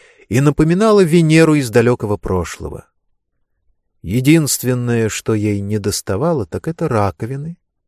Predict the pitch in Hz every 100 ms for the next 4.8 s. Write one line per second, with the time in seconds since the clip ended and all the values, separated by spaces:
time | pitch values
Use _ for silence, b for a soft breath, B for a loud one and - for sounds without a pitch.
0 | _ _ - 95 127 - 92 104 143 165
1 | - _ _ _ _ _ _ _ 147 185
2 | 127 - _ - 107 117 110 98 104 107
3 | 110 - 92 85 82 95 95 87 - -
4 | 90 92 107 98 85 78 78 82